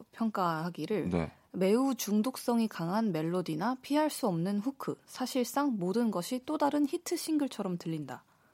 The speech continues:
Speaker 2: 음. 이거 들어도 모르겠는데. 하나 그러면 제가 여기서 하나 다른 평을 볼게요. 이 미국 타임즈 온라인입니다. 보위풍의 발라드,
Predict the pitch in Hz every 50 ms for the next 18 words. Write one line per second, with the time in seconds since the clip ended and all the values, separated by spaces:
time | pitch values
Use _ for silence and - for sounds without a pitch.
0 | _ _ - 98 107 113 120 117 107 95 82 78 80 - _ _ _ - - _
1 | _ _ _ _ _ _ _ _ _ - _ _ _ _ _ _ _ _ _ _
2 | _ - 104 98 - 139 151 147 - _ - 107 107 107 139 131 98 92 104 92
3 | - 90 82 78 71 76 76 82 110 127 - - - - - - - - - -
4 | 208 208 202 202 - 143 143 135 117 - 92 95 120 - 87 90 92 104 123 123
5 | 131 156 170 165 - - - 104 127 139 131 - 143 135 120 - - 82 78 -
6 | 82 76 76 101 110 92 95 120 139 160 170 156 - - - - - 269 285 294
7 | 285 269 247 - 220 143 101 101 104 117 117 - - - - 98 85 - 80 82
8 | 107 - - - - - - - - - - - - - - - - - 127 160
9 | 180 202 202 190 196 - - 170 160 156 143 - 87 87 90 85 82 - 80